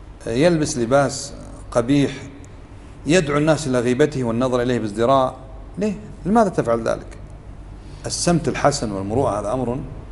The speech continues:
مطلوب. قيل لرجل: "ما بينك وبين امرأتك؟"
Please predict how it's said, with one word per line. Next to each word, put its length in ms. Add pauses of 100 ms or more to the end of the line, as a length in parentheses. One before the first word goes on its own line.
مطلوب. 380 (1900)
قيل 220
لرجل: 440 (320)
"ما 180
بينك 360
وبين 220
امرأتك؟" 500